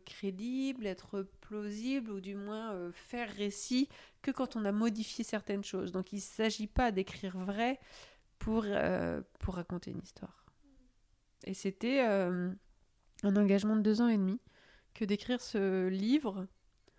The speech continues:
euh, alterné avec, euh, mon travail de scénographe. Et, et donc, ça a été une aventure, euh, personnelle, de, de,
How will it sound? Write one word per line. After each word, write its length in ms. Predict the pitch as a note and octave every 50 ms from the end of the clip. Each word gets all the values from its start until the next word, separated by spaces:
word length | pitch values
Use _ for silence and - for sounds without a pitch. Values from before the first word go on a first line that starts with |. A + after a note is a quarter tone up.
| _ _ _ _ _ - A3+
euh, 600 | F#3+ F#3 F3+ F3 F3 F3 F3 F3 F3+ F#3+ - - -
alterné 640 | - F#3+ F#3+ G3 - - G3+ G3 G3 G3 G3 G3+ G#3
avec, 380 | G3+ F3 D#3+ E3 D#3+ - - F3+
euh, 120 | E3 E3
mon 200 | D#3+ E3 F3 F3
travail 340 | - - - - - F3+ F3+
de 100 | F3+ F#3
scénographe. 800 | F#3 - - F#3 F3+ F3+ F3+ F3+ F#3+ F#3+ A3 C#4 - - - - - _ _ _ _ _ _ _ _ _ _ _ - - - - - - - - _ _ _ _ _ _ _ _ _ -
Et, 420 | G#3 G3+ G3 G3 F#3+ F#3+ G3 G3 F#3+ F#3+ G3 G3 F#3+ F#3+ F#3+ G3 - _ -
et 120 | G3+ G#3
donc, 140 | G#3 A#3+ C#4
ça 120 | - - A3+
a 40 |
été 160 | G#3+ - A3+ A#3
une 100 | A#3 A#3
aventure, 560 | A3+ G#3 G#3 G#3 G3+ - - - C4 B3+ B3+
euh, 260 | G#3 F#3+ F3+ F3 F3
personnelle, 760 | - - - G3+ - - - - A3 A#3 C#4+ D4+ D#4 C#4 G#3+
de, 260 | F#3 F#3+ F#3+ F#3 F#3 F3
de, 480 | F#3 F#3+ F#3+ F#3+ G3 - G3+ G3 G3+